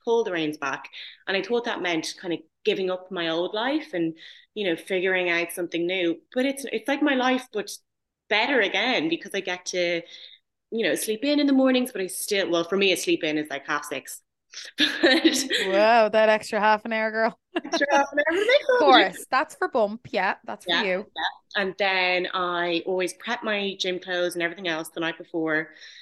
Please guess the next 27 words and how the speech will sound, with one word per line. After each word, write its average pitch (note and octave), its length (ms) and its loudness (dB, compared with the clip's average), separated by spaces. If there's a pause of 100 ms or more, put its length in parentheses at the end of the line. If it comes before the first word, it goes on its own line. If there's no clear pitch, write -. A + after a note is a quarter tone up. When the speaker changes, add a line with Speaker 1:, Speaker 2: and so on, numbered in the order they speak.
(760)
Speaker 1:
And A#3 160 -2
then A#3 100 0
I'll A3+ 100 -2
go A3+ 180 -4
off G#3+ 240 -4
and G#3 120 -4
do, G3 520 2
I G#3 60 0
do B3 180 0
a D4+ 40 6
group C4 380 0
workout D#4 360 0
class E4+ 320 -4
'cause - 140 -12
I A#3+ 80 -2
find A#3 280 -2
that D4+ 120 0
really B3+ 200 -2
motivating. D#3 720 -2 (220)
Speaker 2:
Yeah. F#3+ 260 -2
Speaker 1:
And F#3+ 180 -4
if - 120 -20
you G3+ 120 -4
have G#3+ 100 -2
something C4+ 380 -4
booked, - 540 -4 (360)
you're G3 200 -6